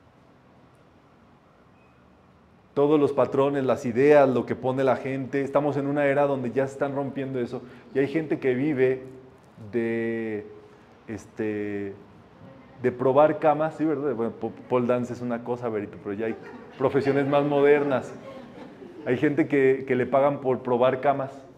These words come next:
a ver si se están ricas para dormir. Entonces, se duermen una siestita ahí y les pagan por dormir siestas.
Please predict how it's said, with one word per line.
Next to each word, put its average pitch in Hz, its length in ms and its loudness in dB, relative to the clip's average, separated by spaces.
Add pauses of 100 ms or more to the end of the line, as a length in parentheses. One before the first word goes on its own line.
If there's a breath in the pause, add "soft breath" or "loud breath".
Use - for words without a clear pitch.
(360)
a 110 120 -6
ver 117 140 -4
si 123 140 -8
se 120 140 -6
están 117 260 -2
ricas 120 300 -4
para 113 180 -2
dormir. 120 280 -2
Entonces, 110 240 -6
se 117 60 2
duermen 127 220 2
una 135 140 -2
siestita 139 400 -2
ahí 147 260 0 (320 loud breath)
y 117 60 -8
les 117 180 0
pagan 120 340 0
por 110 180 -6
dormir 110 340 -4
siestas. 135 560 -4